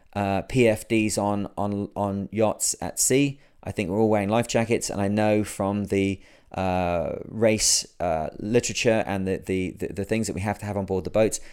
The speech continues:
having P F Ds, personal flotation devices, uh, is not correct. They would have to have life jackets. So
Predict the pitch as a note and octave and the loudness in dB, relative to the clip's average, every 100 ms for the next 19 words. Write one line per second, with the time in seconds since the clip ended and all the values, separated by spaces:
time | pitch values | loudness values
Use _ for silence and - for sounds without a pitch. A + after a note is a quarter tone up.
0 | - - A#2 A#2 - A#2+ G2+ - G#2+ G2+ | -14 -2 0 0 2 4 4 2 0 0
1 | F#2+ - - - - G#2+ G2+ F#2 G2+ A#2+ | -2 -8 -18 -6 -2 0 -2 -2 0 2
2 | G#2+ G2+ E2+ F#2+ F#2+ - F#2+ - - - | 2 0 -2 0 0 0 -2 -2 -8 -12
3 | - G2 F#2+ - G#2+ G#2 - F#2+ - G2 | -4 0 0 0 -2 -2 -2 -4 0 0
4 | G2 F#2+ A2 - F#2+ F2+ F2 E2+ - B1 | 0 -2 -4 -4 -6 -4 -4 -4 -6 -10
5 | - - - F#2 | -10 -6 0 0